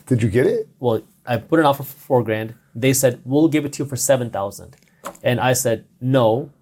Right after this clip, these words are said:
Speaker 2: I'm gonna," I, I don't know what I offered, something else, maybe less than
Speaker 1: Five or
Speaker 2: five
Speaker 1: six.
Speaker 2: grand, yeah. And then another person came in to potentially buy the property. And so the bank says, "We have another offer on the table.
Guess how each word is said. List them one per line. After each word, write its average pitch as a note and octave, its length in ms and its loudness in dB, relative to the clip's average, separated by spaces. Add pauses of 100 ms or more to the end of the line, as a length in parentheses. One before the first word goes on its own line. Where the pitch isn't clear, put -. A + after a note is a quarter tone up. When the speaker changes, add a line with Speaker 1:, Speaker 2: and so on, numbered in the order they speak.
(200)
Speaker 2:
I'm C3+ 180 0
gonna," C#3 160 2 (220)
I, D3+ 80 -6
I - 20 2
don't F3 100 4
know E3 60 4
what D3 140 4
I B2 60 4
offered, A2 320 0
something C#3+ 300 -2
else, - 440 -4
maybe B2+ 260 -2
less G2+ 220 2
than G2+ 80 2
Speaker 1:
Five G#2 80 -2
or - 20 -6
Speaker 2:
five A#2 180 0
Speaker 1:
six. G2+ 100 0
Speaker 2:
grand, F#2+ 180 -4
yeah. F#2 220 -2 (580)
And B2 140 2
then C3+ 100 4
another F3+ 300 2
person C3+ 360 0
came G#2 220 -6
in G2 220 -10
to A#2 80 -10
potentially B2 420 -4
buy G2+ 160 0
the G2+ 80 -2
property. - 520 -8 (120)
And A#2+ 140 -4
so B2+ 120 0
the A2 120 -6
bank D3 280 0
says, A#2 460 -2 (140)
"We C3+ 140 -2
have A#2+ 300 -4
another B2 320 -2
offer A2 280 -2
on G#2 80 -8
the G#2+ 80 -10
table. A#2+ 580 -2